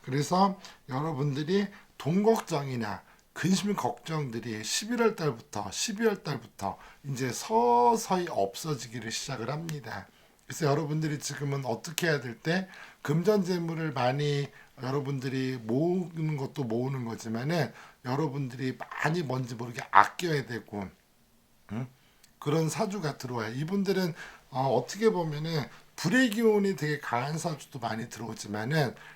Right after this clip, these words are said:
그래도 어떻게 보면은 물의 기운도 많이 들어온다라고 얘기를 해요. 그래서 물을, 그러니까 불을 끌 수 있는 거는 물이잖아요, 쉽게 얘기하면. 물론 흙도 있지만은, 여러분들.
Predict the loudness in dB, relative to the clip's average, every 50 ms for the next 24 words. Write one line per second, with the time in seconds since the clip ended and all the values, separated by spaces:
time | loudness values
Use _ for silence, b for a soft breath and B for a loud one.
0 | B -10 -8 -6 -2 0 -2 -2 -2 -6 -6 2 4 4 4 4 0 -4 -4 -2
1 | -2 -4 -4 -4 -6 -2 -2 0 0 0 0 0 -2 -2 -2 -2 -4 -6 -6 -4
2 | -4 -4 -4 -6 -6 -6 -6 -4 -4 -6 -6 -8 -8 -8 -8 -8 -8 -8 -8 -10
3 | -10 -12 -12 -10 -10 -8 -6 -6 -6 -6 -6 -6 -8 -8 -10 -8 -4 -4 -2 0
4 | 2 2 4 4 2 0 -2 B B B B B B B B B -8 -4 -2 0
5 | 2 2 2 2 0 0 -4 -4 -6 -4 -2 2 2 4 4 2 2 0 0 0
6 | 0 0 0 0 0 0 0 -2 -2 -2 -4 -2 -2 -2 -2 -4 -4 -4 -2 -2
7 | -2 0 0 -2 -2 -2 -4 -4 -6 -6 -8 -6 -4 -4 -4 -6 -6 -8 -8 -6
8 | -6 -8 -10 -8 -4 -2 -2 -2 -2 -2 -4 -8 -6 -2 0 0 0 0 -2 -4
9 | -2 0 0 0 0 0 -2 -2 -2 -4 -6 -6 -8 -8 -6 -4 -2 0 2 2
10 | 2 0